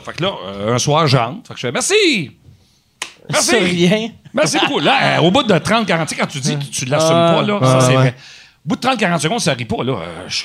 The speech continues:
Speaker 1: capote, ça marche pas. On en, on enchaîne le show, puis ça va, tu sais. Le lendemain, il dit, « Non, non, il dit, tiens-les, là, tant qu'il rit pas. » Fait que je dis merci beaucoup pendant une minute et demie, puis à un moment donné, ça commence à rire. Puis là, j'improvise, puis là, ça marche.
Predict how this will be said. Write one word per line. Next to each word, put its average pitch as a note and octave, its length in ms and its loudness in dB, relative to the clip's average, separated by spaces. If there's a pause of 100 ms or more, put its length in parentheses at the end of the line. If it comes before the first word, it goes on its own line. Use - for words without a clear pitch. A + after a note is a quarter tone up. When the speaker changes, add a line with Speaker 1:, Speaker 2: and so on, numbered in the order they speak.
(100)
Speaker 1:
capote, A2+ 420 0
ça F#2+ 140 -10
marche G#2 160 -6
pas. D3+ 160 -2 (580)
On B2+ 200 -4
en, A#2 480 -6
on - 20 -2
enchaîne C#3 320 -4
le C#3 100 -8
show, C#3 200 -12
puis C#3+ 120 -14
ça C3+ 100 -10
va, A#2 100 -14 (120)
tu C#3+ 120 -14
sais. D#3+ 80 -14
Le A#2 80 -8
lendemain, C#3+ 300 0
il G3+ 80 -2
dit, « G2 100 -6
Non, D3 80 4
non, G#3+ 220 0
il - 60 -6
dit, F2+ 440 -8 (280)
tiens-les, F#3+ 540 0
là, F#3+ 100 -2
tant F#3+ 280 -4
qu'il D#3 160 -8
rit B2+ 80 -8
pas. » G#2 140 -14 (640)
Fait G2+ 100 -8
que E2+ 60 -10
je F2+ 80 -10
dis C3 80 -6
merci D#3 260 -4
beaucoup D3+ 220 -4
pendant C#3 180 -4
une B2 60 -4
minute D#3+ 240 -2
et C3+ 40 -6
demie, B2+ 300 -4
puis F2+ 100 -12
à - 20 -4
un - 20 -4
moment A2+ 140 -4
donné, F3+ 60 -4
ça F3 120 -8
commence C#3 260 -10
à B2 60 -6
rire. G2+ 240 -10 (400)
Puis - 20 -20
là, D3 80 2
j'improvise, B2 540 0
puis - 60 -12
là, F2+ 40 -8
ça A2+ 60 -6
marche. D3+ 140 -6